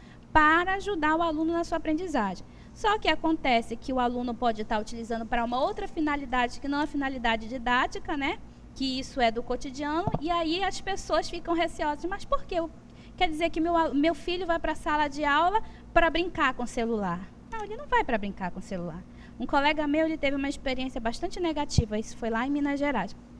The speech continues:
que ele levou o videogame pra sala de aula pra ensinar inglês, né? Que é uma forma lúdica de ensinar,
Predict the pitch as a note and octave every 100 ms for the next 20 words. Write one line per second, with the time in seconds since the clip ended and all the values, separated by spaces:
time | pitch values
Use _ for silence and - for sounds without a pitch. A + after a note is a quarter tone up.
0 | - - - - - C#4 D4+ D#4 D#4+ D#4
1 | B3 C4 C#4+ D#4 - C4+ D#4 F4 G4 D4
2 | D#4+ D4+ C4 A#3 - A#3 A#3 C#4+ C#4 A#3
3 | F4 F4 F#4 F4 A4 G4+ F#4 E4 - -
4 | - - - A2+ E3 - - - - -
5 | D4+ D#4+ D#4 D#4 D#4 C#4 C4+ C4 B3 C#4+
6 | F#4+ A4 G4+ E4 - E4 C4+ C#4